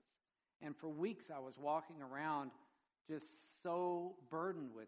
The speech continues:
this. And I was, I was talking to God, "I've got to know. I have to know where I stand with you. I gotta know what's going on."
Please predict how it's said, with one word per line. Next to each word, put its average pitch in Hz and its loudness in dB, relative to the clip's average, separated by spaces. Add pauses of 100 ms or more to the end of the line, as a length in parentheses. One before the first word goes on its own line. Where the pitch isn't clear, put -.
this. 101 -16
And 131 -20
I 123 -20
was, 123 -20 (680)
I 151 4
was 143 -2 (160)
talking 165 -2
to 143 -14
God, 139 -6 (120)
"I've 139 -10
got 156 -8 (100)
to 151 -8
know. 156 0
I 151 -2
have 175 -6
to 165 -8
know 160 0
where 170 0
I 139 -2 (160)
stand 170 -10
with 117 -12
you. 107 -20 (880)
I 160 0
gotta 170 -4
know 175 -4
what's 151 -8
going 143 -10
on." 156 -10